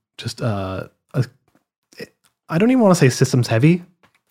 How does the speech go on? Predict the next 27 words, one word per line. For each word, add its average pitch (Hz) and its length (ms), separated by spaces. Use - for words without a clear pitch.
It's, 143 280
it's 143 220
a 151 40
game 139 240
with 127 120
systems, 147 520
but - 160
the 117 140
systems 127 380
aren't 120 300
too 120 180
intense. 120 680
Um, 95 540
like, 104 200
it, - 200
so - 180
far, 147 260
it's 127 200
felt 123 180
like 127 140
there's 123 160
not 117 180
even 117 180
really 113 220
a 113 60
fail 110 320
state. 214 500